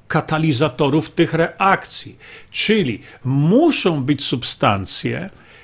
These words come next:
które stymulują, regulują, kontrolują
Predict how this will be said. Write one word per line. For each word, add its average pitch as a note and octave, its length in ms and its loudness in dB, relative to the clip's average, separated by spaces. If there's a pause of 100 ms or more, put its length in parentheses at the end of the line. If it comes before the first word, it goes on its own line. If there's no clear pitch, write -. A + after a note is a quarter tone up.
(140)
które D3+ 720 4 (1700)
stymulują, E3 1120 4 (280)
regulują, D#3 880 4
kontrolują D3+ 840 4